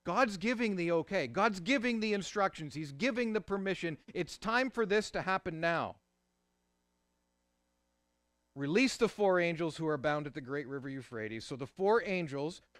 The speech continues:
who had been prepared for the hour, the day, the month, and the year, year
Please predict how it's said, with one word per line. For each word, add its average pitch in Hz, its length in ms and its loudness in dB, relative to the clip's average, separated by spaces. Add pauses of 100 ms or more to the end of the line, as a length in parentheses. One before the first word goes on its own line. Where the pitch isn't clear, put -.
who 180 140 2
had 156 240 2
been 247 340 2 (240)
prepared 220 720 2
for 175 200 -4
the 151 180 0
hour, 135 380 0
the 131 100 -4
day, 131 300 -2
the 131 100 -6
month, 135 360 -6 (100)
and 131 120 -10
the 131 80 -8
year, 123 340 -8 (340)
year 127 340 -6